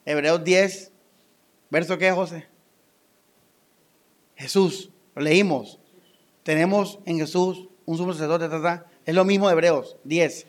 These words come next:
Hermanos, Jesús dijo, "Yo soy el camino", ¿la qué? La verdad, Él es. Hermanos, la gente que no cree en la verdad, ¿cree en qué?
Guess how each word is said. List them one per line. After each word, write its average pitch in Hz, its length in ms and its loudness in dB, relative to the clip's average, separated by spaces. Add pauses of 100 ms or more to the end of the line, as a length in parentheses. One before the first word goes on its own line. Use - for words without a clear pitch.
(380)
Hermanos, 165 560 2 (680)
Jesús 165 300 2
dijo, 208 220 6
"Yo 180 120 2
soy 208 120 2
el 214 100 4
camino", 214 520 2
¿la 160 160 2
qué? 226 300 -2 (640)
La 160 120 2
verdad, 160 640 4
Él 160 120 0
es. 180 320 0 (640)
Hermanos, 190 640 2 (1700)
la 175 260 4
gente 190 760 4
que 180 200 2
no 220 180 2
cree 233 160 4
en 240 80 -2
la 220 120 6
verdad, 185 640 2
¿cree 214 280 2
en 185 140 0
qué? 226 360 -2